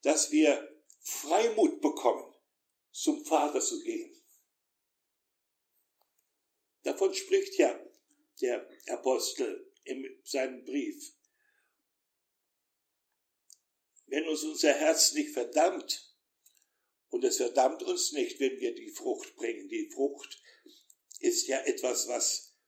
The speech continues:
was der Vater gewirkt hat. So haben wir Zuversicht zu Gott. Und was wir bitten,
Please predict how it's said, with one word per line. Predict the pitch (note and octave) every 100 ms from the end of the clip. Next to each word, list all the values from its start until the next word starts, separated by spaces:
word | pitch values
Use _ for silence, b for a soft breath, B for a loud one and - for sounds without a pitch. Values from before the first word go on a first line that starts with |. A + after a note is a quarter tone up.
| _ - _ _
was | A#2+ A#2
der | C3
Vater | - C3 C3+ C#3
gewirkt | C#3+ D3 F3+ G3+ -
hat. | - A2+ - - _ _ _ _ _ _ _ _ _ _ _ - _ _ _ _ _ _ _
So | - - D3 C#3+ - - -
haben | C3+ E3+ F#3+ G3+ G3 F4
wir | E3+ C3+ -
Zuversicht | - - - G#3 B3 - F#3+ D3+ - C#3+ - -
zu | C#3 B2+
Gott. | C3+ A#2+ - - b b b
Und | - C#3+ C3+
was | D#3 D#3+
wir | C#3 B2+ - -
bitten, | - F#3+ - - G4 G4